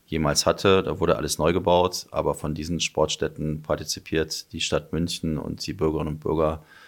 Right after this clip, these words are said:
heute noch. Und ich glaube, das ist ein schönes Zeichen, dass man sagt, es ist was Neues entstanden, was Nachhaltiges entstanden.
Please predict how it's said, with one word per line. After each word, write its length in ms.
heute 300
noch. 320
Und 240
ich 40
glaube, 220
das 220
ist 140
ein 80
schönes 360
Zeichen, 420
dass 200
man 120
sagt, 460
es 140
ist 120
was 160
Neues 320
entstanden, 460
was 160
Nachhaltiges 640
entstanden. 760